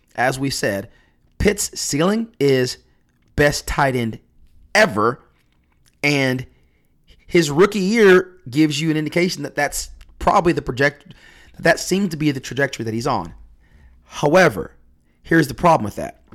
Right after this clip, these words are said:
The best pass-catching tight end in N F L history is probably going to end up being Travis Kelce by the time it's all said and done. Right now, it's Tony Gonzalez because of his longevity, but it looks like it's gonna end up being Travis Kelce. And if it's not, Kelce is in the top three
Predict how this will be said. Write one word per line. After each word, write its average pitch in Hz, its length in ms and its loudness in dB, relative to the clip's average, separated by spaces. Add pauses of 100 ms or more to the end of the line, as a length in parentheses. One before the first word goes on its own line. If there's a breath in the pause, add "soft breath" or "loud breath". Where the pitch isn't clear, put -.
(540 loud breath)
The 131 60 -4
best 196 240 0
pass-catching 196 580 0
tight 156 220 -2
end 147 100 -4
in 143 60 -6
N 143 40 -6
F 135 100 -8
L 127 80 0
history 127 380 -2
is 113 140 -6
probably 151 320 0
going 131 240 -2
to 120 80 -4
end 117 160 -2
up 113 100 -10
being 107 220 -4
Travis 110 380 -2
Kelce 104 300 -8
by 104 100 -8
the 101 60 -12
time 107 140 -6
it's 101 120 -8
all 95 120 -4
said 92 220 -8
and 87 100 -10
done. 82 160 -12
Right 110 160 -4
now, 127 160 -2
it's - 140 -8
Tony 127 140 -2
Gonzalez 117 380 -2
because 110 200 -8
of 107 60 -8
his 107 100 -10
longevity, 98 580 -8 (440 loud breath)
but - 420 -4
it 147 220 -4
looks 165 240 -2
like 156 100 -2
it's 143 100 -6
gonna 135 160 -4
end 127 80 -8
up 113 60 -16
being 120 160 -8
Travis 107 340 -6
Kelce. 92 280 -8
And - 100 -8
if 147 140 0
it's - 160 -10
not, 156 280 0
Kelce 135 380 -2
is 123 120 -2
in 113 80 -4
the 110 60 -8
top - 300 -10
three 71 340 -14